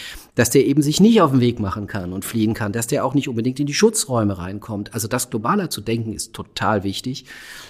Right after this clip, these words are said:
Ähm, und deswegen war dieser G sieben Gipfel für mich wirklich absolut notwendig und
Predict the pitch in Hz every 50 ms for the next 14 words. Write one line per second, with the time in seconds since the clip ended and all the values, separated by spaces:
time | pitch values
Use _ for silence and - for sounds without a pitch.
0 | - _ - 110 113 107 110 - 104 98 113 107 - - 120 113 117 107 104 104
1 | 104 110 113 107 110 101 - 104 104 107 - 113 110 113 127 120 - - - 110
2 | 107 120 120 - 123 110 - 110 101 104 110 - - 110 107 - 104 - - -
3 | 156 160 - - 127 120 110 107 - 113 110 123 151 165 165 - 110 104 104 107
4 | 104 - - 90 104 98 - -